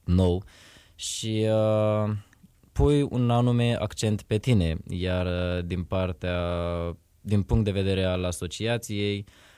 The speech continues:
chiar, uh, este recomandat tuturor să se alăture unei asociații pentru că este unul la mână o oportunitate, este o ocazie uriașă, să zic așa, pentru a cunoaște oameni noi și, bineînțeles, pentru a te implica, pentru că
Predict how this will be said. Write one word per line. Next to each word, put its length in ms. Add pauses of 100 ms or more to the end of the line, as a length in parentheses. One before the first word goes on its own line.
(140)
chiar, 260
uh, 720
este 200
recomandat 520
tuturor 320
să 100
se 120
alăture 440
unei 180
asociații 540
pentru 360
că 440
este 420 (180)
unul 240
la 80
mână 220
o 100
oportunitate, 1040 (480)
este 960 (140)
o 520
ocazie 960
uriașă, 560
să 140
zic 200
așa, 380
pentru 540
a 260
cunoaște 500
oameni 320
noi 160
și, 140
bineînțeles, 580
pentru 340
a 80
te 120
implica, 560
pentru 240
că 120